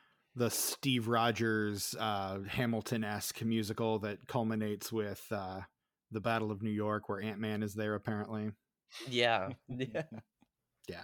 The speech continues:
Speaker 2: Good stuff.
Speaker 1: It's fun. And
Speaker 2: I
Speaker 1: then,
Speaker 2: like,
Speaker 1: of course,
Speaker 2: I like
Speaker 1: the
Speaker 2: Hawkeye.
Speaker 1: post-credit scene for the series was just,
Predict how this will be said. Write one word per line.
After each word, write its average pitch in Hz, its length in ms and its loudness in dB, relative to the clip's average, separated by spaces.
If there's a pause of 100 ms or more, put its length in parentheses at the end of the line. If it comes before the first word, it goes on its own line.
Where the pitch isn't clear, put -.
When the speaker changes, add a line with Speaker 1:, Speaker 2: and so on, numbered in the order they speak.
(100)
Speaker 2:
Good 143 240 -6 (120)
stuff. - 420 -4 (560)
Speaker 1:
It's 120 260 0
fun. 110 260 2
And 127 160 2
Speaker 2:
I 139 60 6
Speaker 1:
then, 139 80 6
Speaker 2:
like, 135 140 4
Speaker 1:
of 117 140 -2
course, 139 200 8
Speaker 2:
I - 20 8
like - 60 6
Speaker 1:
the 135 60 4
Speaker 2:
Hawkeye. 107 120 6
Speaker 1:
post-credit 131 520 6
scene 120 300 4
for 117 120 0
the 104 80 -2
series 107 500 2
was 104 220 -2
just, 101 540 -4